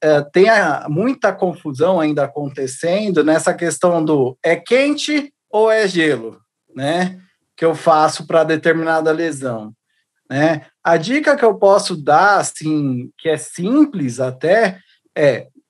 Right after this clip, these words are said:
questões de gelo têm muito a ver com traumas, então com batidas,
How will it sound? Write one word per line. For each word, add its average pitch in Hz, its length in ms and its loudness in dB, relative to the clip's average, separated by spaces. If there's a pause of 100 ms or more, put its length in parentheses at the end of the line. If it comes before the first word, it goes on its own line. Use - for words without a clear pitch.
(140)
questões 277 420 2
de 262 140 -2
gelo 196 580 4
têm 196 160 4
muito 277 320 -2
a 233 80 2
ver 226 240 0
com 269 260 -4
traumas, 147 720 -2
então 196 400 -4
com 190 260 -2
batidas, 170 1120 0